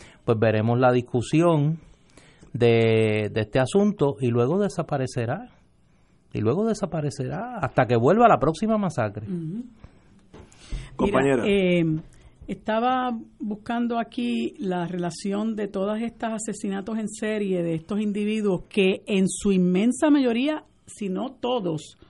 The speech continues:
Speaker 2: son blancos.
Speaker 3: Sí, sí.
Speaker 2: No son negros, son blancos.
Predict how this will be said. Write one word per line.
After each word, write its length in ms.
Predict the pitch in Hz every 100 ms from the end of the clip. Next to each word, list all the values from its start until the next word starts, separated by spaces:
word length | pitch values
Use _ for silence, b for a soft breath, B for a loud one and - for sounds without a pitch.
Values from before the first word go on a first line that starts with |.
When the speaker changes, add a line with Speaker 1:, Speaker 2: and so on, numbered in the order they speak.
| b
Speaker 2:
son 420 | - - 233 262 180
blancos. 720 | 185 226 226 - - - -
Speaker 3:
Sí, 140 | 117 101 87
sí. 140 | - 98 -
Speaker 2:
No 180 | 180 214
son 300 | 247 269 226
negros, 400 | 233 214 160 151 -
son 300 | 220 262 185
blancos. 640 | 196 226 202 - 107